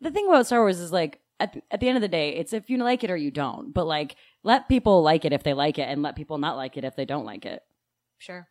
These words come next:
Speaker 1: Do you know what I'm saying?
Speaker 2: Yeah.
Speaker 1: Heal the
Speaker 2: But
Speaker 1: world.
Speaker 2: we're,
Speaker 1: Make it a better place.
Speaker 2: heal the world, and we're not, we're not assholes. And, and you did enlighten me on a lot.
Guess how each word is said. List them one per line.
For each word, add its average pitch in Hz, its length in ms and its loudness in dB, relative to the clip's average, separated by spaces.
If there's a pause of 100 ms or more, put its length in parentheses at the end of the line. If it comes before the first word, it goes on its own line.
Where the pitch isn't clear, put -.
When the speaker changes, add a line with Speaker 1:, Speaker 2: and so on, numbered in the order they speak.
(120)
Speaker 1:
Do 208 60 -6
you 220 40 0
know 220 60 -2
what 220 40 -2
I'm 220 60 -2
saying? 240 400 0
Speaker 2:
Yeah. 233 220 -8 (100)
Speaker 1:
Heal 262 160 2
the 240 80 4
Speaker 2:
But 220 60 4
Speaker 1:
world. 180 240 6
Speaker 2:
we're, 156 80 -18 (200)
Speaker 1:
Make 185 140 -6
it 196 40 -2
a 185 40 -2
better 160 160 0
place. 143 260 -4
Speaker 2:
heal 269 60 -10
the 254 60 -8
world, 240 200 -8
and 214 120 -8
we're 247 100 -6
not, 254 300 -2
we're 233 120 -8
not 262 200 0
assholes. 214 720 -4
And, 208 340 -16
and 202 320 -12
you 220 180 -10
did 240 220 2
enlighten 233 480 -4
me 240 160 -4
on 196 160 -4
a 190 40 -6
lot. 180 340 -4